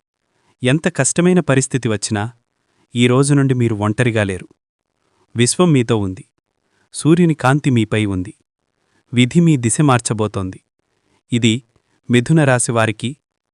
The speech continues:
శుభారంభం. కొత్త అధ్యాయం, కొత్త శక్తి, కొత్త జీవితం.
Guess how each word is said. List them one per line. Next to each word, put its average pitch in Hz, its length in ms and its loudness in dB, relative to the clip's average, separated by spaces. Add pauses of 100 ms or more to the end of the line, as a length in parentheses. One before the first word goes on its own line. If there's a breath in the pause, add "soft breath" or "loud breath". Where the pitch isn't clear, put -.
శుభారంభం. 117 680 -2 (800)
కొత్త - 260 -4
అధ్యాయం, 110 520 0 (680)
కొత్త 123 300 -2
శక్తి, 107 400 -6 (640)
కొత్త - 280 -2
జీవితం. 113 460 0